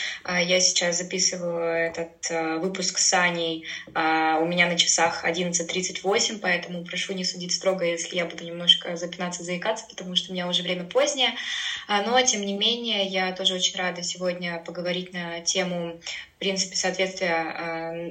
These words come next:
реальности нашим ожиданиям в процессе всего поступления, потому что в первую очередь следует сказать, что мы с Аней готовились, а, к поступлению достаточно долго. Мы об этом сегодня ещё подробно, я думаю, поговорим.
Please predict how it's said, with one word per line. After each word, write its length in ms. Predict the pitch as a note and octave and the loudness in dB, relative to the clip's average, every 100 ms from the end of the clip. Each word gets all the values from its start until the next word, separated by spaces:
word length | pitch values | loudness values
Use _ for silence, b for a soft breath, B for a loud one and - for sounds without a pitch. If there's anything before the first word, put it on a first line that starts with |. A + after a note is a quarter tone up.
| - - | -10 -8
реальности 720 | - F#3+ F#3 F#3 F3+ E3+ - F3 | 0 6 8 6 4 -2 -6 -4
нашим 360 | F3 F3 - F#3 | 0 0 0 0
ожиданиям 640 | F3+ F3+ B3+ F4+ D#4 F#3+ | 0 2 0 2 0 -4
в 60 | - | -8
процессе 360 | F3+ F#3+ F#3 | -4 -4 -2
всего 240 | - F3+ F3 | -2 -2 -2
поступления, 640 | F#3 - - F#3 F3+ E3 | -6 -8 -4 -2 0 -4
потому 320 | E3 - F3 | -6 -12 -2
что 340 | F3+ - F3 E3+ | -2 0 -6 -6
в 60 | |
первую 260 | F#3 F#3 F3+ | -4 -2 0
очередь 280 | F#3 F#3+ F3+ | -2 -4 -6
следует 300 | F3+ F3 - | -6 -6 -8
сказать, 320 | G3 G3 G3 | -4 0 2
что 200 | - F#3+ | 2 -2
мы 120 | F#3 | -4
с 140 | - F#3 | -2 -2
Аней 420 | F#3 F#3 F3 E3+ | -2 -2 -4 -4
готовились, 720 | F3 F#3 F#3 F3+ F3 - - | -6 -6 -4 -4 -4 -4 -4
а, 160 | E3 E3 | -4 -6
к 100 | - | -8
поступлению 500 | - F3+ G3+ A#3 G3 | -10 -6 -6 -6 -6
достаточно 600 | F3 F#3 F#3+ - - F#3 | -2 -2 4 2 2 2
долго. 420 | F#3+ E3+ D#3 D3+ B B B - | 2 2 0 -4 B B B -8
Мы 240 | F3+ G3 F#3+ | -2 4 6
об 120 | F#3+ | 6
этом 200 | G3 F#3 | 0 -2
сегодня 360 | - F#3+ F#3 | -2 -2 -2
ещё 220 | F3+ - F#3 | 0 0 0
подробно, 380 | F3+ F#3 F3+ | -4 -2 -2
я 60 | F3 | -6
думаю, 260 | F3+ F3 E3+ | -6 -10 -10
поговорим. 560 | E3+ F3 G3 D4 - | -8 -4 -2 -2 -6